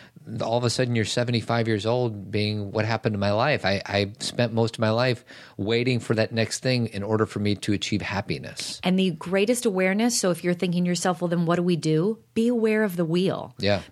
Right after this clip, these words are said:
Speaker 2: Be aware that it's just a wheel. And it doesn't mean you can't enjoy money when it comes, and doesn't mean that it isn't a bummer when it goes. It just means recognize that it's just this surface level thing. That's what,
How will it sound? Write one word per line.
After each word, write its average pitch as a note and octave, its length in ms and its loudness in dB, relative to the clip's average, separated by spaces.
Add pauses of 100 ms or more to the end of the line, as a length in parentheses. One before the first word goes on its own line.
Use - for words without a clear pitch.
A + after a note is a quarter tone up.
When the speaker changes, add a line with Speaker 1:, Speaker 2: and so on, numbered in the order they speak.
Speaker 2:
Be A3 160 2
aware A3+ 400 2
that F3 140 2
it's F3 200 -2
just G#3+ 320 -2
a G#3 80 2
wheel. G3+ 380 2
And F#3 100 2
it F3+ 100 0
doesn't A#3+ 280 0
mean A3+ 140 2
you G#3 100 2
can't G#3+ 320 -4
enjoy G#3 480 2
money D3+ 340 2
when D#3+ 180 2
it D#3 120 -2
comes, D3+ 420 0
and A#3 160 2
doesn't A#3+ 320 0
mean A3 220 2
that G3+ 240 2 (240)
it A#3 100 2
isn't A3+ 220 2
a G#3+ 60 4
bummer G3+ 360 2
when F#3+ 200 0
it D#3 100 -6
goes. - 480 0 (260)
It G#3+ 140 2
just A#3+ 260 0
means G#3+ 300 2
recognize F3 840 0
that E3+ 120 4
it's E3+ 200 0
just - 380 -2
this E3 200 2
surface A#3 480 0
level F3+ 280 2
thing. E3 340 2
That's F3+ 220 0
what, F#3+ 160 2